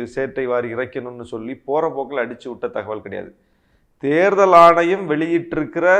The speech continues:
தரவுகளை எடுத்து எவ்வளோ வாக்குப்பதிவு, வாக்கு விழுக்காடு எவ்வளோ, வாக்கு எண்ணிக்கையில தெரிஞ்சது எவ்வளோ, எல்லாமே அவங்க தேர்தல் ஆணையம் கொடுத்த தரவுகள்ல இருந்து தான் வயர் இந்த கட்டுரை வெளியிட்டிருக்காங்க, ஆய்வு செய்து வெளியிட்டிருக்காங்க. எந்தெந்த தொகுதி,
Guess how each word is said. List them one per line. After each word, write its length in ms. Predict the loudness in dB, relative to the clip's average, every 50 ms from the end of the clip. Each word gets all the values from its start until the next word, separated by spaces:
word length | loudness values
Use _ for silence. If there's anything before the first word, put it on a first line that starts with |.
| 2 -2 -2
தரவுகளை 640 | 0 2 2 4 2 2 0 0 0 0 0 0 -2 -2
எடுத்து 460 | -2 -2 -2 -2 -4 -4 -2 -2 0 0 -2 -4 -8 -14 -20 -20 -20 -20 -20 _ _
எவ்வளோ 360 | -2 0 2 4 4 4 4 6
வாக்குப்பதிவு, 720 | 6 6 6 4 0 -4 -4 -4 -4 -4 -4 -6 -6 -6 -6 -6 -8 -10 -16 _ _ _ _ _ _ _ _ 4
வாக்கு 260 | 4 4 4 4 0
விழுக்காடு 460 | -4 -2 -4 -4 -2 0 0 0 0 0
எவ்வளோ, 320 | -4 -4 -2 -2 0 0 -2 -4 -8 -16 -20 _ _ _ _ 2
வாக்கு 280 | 4 4 4 4 2 -2 -4
எண்ணிக்கையில 480 | -4 -4 -6 -6 -6 -4 -4 -4 -4
தெரிஞ்சது 420 | -4 -4 -6 -6 -6 -8 -8 -6 -6
எவ்வளோ, 320 | -6 -6 -4 -2 -2 0 0 -2 -2 -6 -14 -18 _
எல்லாமே 520 | -8 -6 -4 0 4 4 6 6 4 2 0
அவங்க 440 | 2 2 2 2 2 0 -2 0 0 -2 -2
தேர்தல் 460 | -2 0 2 2 4 4 4 4 6
ஆணையம் 440 | 6 6 4 4 0 -2 -4 -2 -2
கொடுத்த 280 | -2 -2 -2 -2 -2
தரவுகள்ல 560 | 0 2 4 4 4 4 4 2 0 0 0
இருந்து 260 | 0 -2 -4 -6 -4 -2
தான் 180 | -2 0 2
வயர் 260 | 2 2 2 2 0 -2
இந்த 120 | -6 -4 -2
கட்டுரை 320 | -2 -2 -2 -2 -2 0
வெளியிட்டிருக்காங்க, 580 | 0 0 0 0 -2 -2 -2 -2 -2 -2 -2 -4 -6 -6 0
ஆய்வு 440 | 2 6 6 6 6 6 4 0 0
செய்து 240 | 2 2 2 2 0
வெளியிட்டிருக்காங்க. 560 | -2 -2 -2 -4 -6 -4 -2 -2 -2 0 0 -2
எந்தெந்த 380 | -4 -2 -2 -2 -2 -2 -2 -4
தொகுதி, 420 | -4 -4 -6 -4 -6 -6 -8 -10